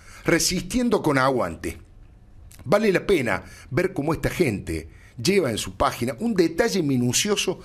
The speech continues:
de todos los escraches que tuvieron como víctima a Macri. En la página de Resistiendo con Aguante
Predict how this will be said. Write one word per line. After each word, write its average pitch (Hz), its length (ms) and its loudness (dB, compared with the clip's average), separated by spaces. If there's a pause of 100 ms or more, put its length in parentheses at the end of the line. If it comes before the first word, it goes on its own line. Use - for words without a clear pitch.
(220)
de 139 160 0
todos 240 380 -2
los 143 180 -2
escraches 170 500 -2
que - 100 -4
tuvieron 143 340 0
como 113 260 -2
víctima 120 540 -2
a 90 100 -6
Macri. - 360 -6 (240)
En 156 120 2
la 175 100 2
página 120 520 -2 (240)
de 107 100 -2
Resistiendo 110 540 -2
con 156 140 -2
Aguante 107 400 0